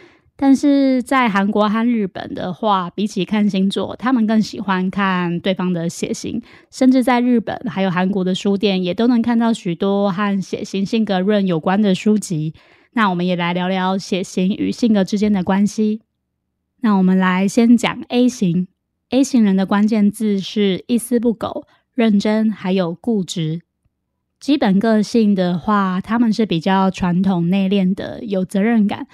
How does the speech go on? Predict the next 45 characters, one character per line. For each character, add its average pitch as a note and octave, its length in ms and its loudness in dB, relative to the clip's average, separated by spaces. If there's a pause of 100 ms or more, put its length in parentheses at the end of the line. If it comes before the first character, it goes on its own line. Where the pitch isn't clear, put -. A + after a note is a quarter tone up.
(220)
那 G3+ 220 0
做 A3 240 0
事 A3 220 0
情 F#3+ 320 0
时 G3 140 -2
常 F#3+ 180 -2
会 G#3 200 0
想 F3 200 -4
得 E3+ 100 -2
比 D#3 120 -8
较 F#3+ 180 0
多， G3+ 400 0
也 F3+ 180 -2
比 F3+ 80 -6
较 F#3 320 -2
小 - 240 -10
心 G#3 280 0
翼 A3+ 120 -2
翼。 - 300 -10 (400)
比 G3 120 -2
方 A3+ 240 0
说， A#3+ 540 -2 (100)
不 B3+ 100 -4
管 F3+ 220 0
天 G#3+ 160 0
气 A#3+ 140 0
如 F3+ 240 -2
何， F#3 420 -2
A A#3 160 -2
型 G#3+ 220 -4
的 F#3 120 0
人 F3+ 320 0
总 E3 160 -6
是 E3 140 -6
会 G3+ 160 -2
在 G3+ 140 -2
包 G3 100 -4
包 G3 220 -2
里 E3 160 -4
面 F#3+ 320 0
放 G3 280 -2
一 G3+ 60 0
只 G3+ 380 -4
雨 G3+ 180 -2
伞， G#3 320 -8